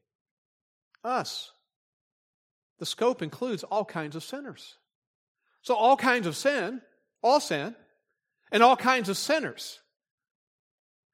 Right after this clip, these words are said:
I mean, this is the Apostle Paul writing. He was a good man. He was a religious man. And yet he's unable to write about a subject like this without being reminded of the fact that even he, a religious man, needed the same thing.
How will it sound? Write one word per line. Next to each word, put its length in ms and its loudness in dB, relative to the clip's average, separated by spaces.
I 60 2
mean, 100 0
this 160 -4
is 60 -8
the 100 2
Apostle 440 2
Paul 320 4
writing. 360 4
He 120 -4
was 120 -4
a 60 0
good 220 6
man. 420 2
He 80 -2
was 120 -2
a 80 4
religious 520 4
man. 480 0
And 120 0
yet 140 6
he's 280 2
unable 480 2
to 140 -2
write 300 4
about 240 4
a 80 0
subject 440 -2
like 280 -2
this 340 0
without 400 2
being 180 2
reminded 680 0
of 80 0
the 80 -6
fact 420 2
that 160 -2
even 320 -4
he, 460 -4
a 80 6
religious 540 0
man, 520 -4
needed 380 0
the 100 -4
same 460 -6
thing. 380 -6